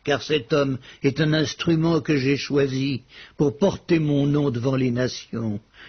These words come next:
devant les rois et devant les fils d'Israël, et je lui montrerai tout ce qu'il doit souffrir pour mon nom. »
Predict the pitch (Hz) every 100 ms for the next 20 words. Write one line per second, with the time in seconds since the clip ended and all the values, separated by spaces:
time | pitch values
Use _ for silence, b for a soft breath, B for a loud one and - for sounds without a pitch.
0 | B 143 139 151 147 147 120 143 123 101
1 | b b 160 139 143 147 135 - 180 131
2 | 107 117 - 135 113 117 110 B B -
3 | 147 196 190 185 190 185 160 165 147 190
4 | 185 165 - 151 139 135 131 - 131 -
5 | 131 120 113 b b - 139 127 123 120
6 | 113 104 90